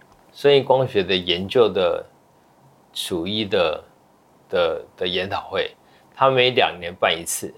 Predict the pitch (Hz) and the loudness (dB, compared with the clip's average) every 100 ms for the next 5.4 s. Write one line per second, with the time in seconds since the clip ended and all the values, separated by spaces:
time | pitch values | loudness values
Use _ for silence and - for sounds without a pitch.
0 | _ _ 98 95 107 92 90 98 101 104 | _ _ -10 -2 0 0 -4 -6 -6 -2
1 | 120 101 92 87 92 - 98 80 - 98 | -2 -2 -4 -6 -10 -6 -6 -6 -6 -4
2 | 98 - 64 - - 117 80 - 104 - | -4 -8 -18 -20 -2 2 2 -2 -6 -6
3 | 85 95 98 90 92 76 80 87 - 90 | -8 -4 -4 -2 -2 -2 -4 -8 -6 -8
4 | - - - - _ - 92 101 92 - | -10 -16 -20 -20 _ -12 -2 0 0 0
5 | 117 95 87 | 4 4 4